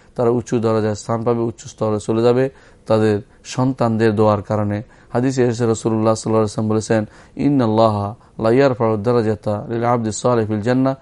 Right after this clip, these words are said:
আল্লাহ তাআলা একজন নেককার বান্দার মর্য-, মর্যাদা অনেক উপরে উঠিয়ে নেবেন। তখন সে বলবে, "ইয়া রব, হে রব, আন্না লি হাদি, এত কিছু আমার কোত্থেকে আসলো?" ফায়াকুল বিস্তিগফার ওয়ালাদিকা লাক,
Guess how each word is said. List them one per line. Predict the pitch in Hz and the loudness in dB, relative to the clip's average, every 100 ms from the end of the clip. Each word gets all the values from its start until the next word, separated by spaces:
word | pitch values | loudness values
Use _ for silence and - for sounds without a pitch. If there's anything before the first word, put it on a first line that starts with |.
| - - - | -14 -16 -4
আল্লাহ | 120 120 | 0 0
তাআলা | 123 110 | 0 0
একজন | 107 113 | -2 -4
নেককার | 110 117 - 135 123 | -2 -6 -4 -2 0
বান্দার | 113 113 113 110 107 - - _ - | 0 0 2 0 -2 -12 -20 _ -8
মর্য-, | 107 107 117 113 113 | -4 -2 0 -2 -2
মর্যাদা | 117 117 110 113 107 | 0 0 2 2 2
অনেক | 117 131 - | 0 -2 -2
উপরে | 110 113 | 0 0
উঠিয়ে | 107 123 123 | 0 -2 -2
নেবেন। | 127 131 135 - - - _ _ - _ - - 117 - | -2 -2 -2 -6 -20 -20 _ _ -20 _ -16 -6 -6 -4
তখন | 143 123 143 | -2 0 0
সে | - | -2
বলবে, | 123 120 120 120 | 0 2 2 4
"ইয়া | 117 | 6
রব, | 131 110 - _ - _ - - - _ - - _ _ _ - | 6 4 -4 _ -20 _ -20 -20 -20 _ -20 -20 _ _ _ -4
হে | 127 | 2
রব, | 135 120 110 - - - | 4 4 0 -14 -20 -4
আন্না | 156 170 151 | -2 2 2
লি | 120 | 2
হাদি, | 110 107 98 95 110 _ _ | 2 0 0 -2 -6 _ _
এত | 127 123 | -6 -4
কিছু | 147 - - 151 | -4 -4 0 2
আমার | 139 139 | 2 0
কোত্থেকে | 135 - - 117 | -4 -6 -4 -4
আসলো?" | 101 - 107 104 - - - | -4 -2 -4 -4 -10 -14 0
ফায়াকুল | 113 104 135 113 | 0 2 2 2
বিস্তিগফার | 110 - 117 107 127 123 | 0 0 -4 0 2 2
ওয়ালাদিকা | 113 117 107 107 107 | 2 0 0 -2 0
লাক, | 107 139 | 0 0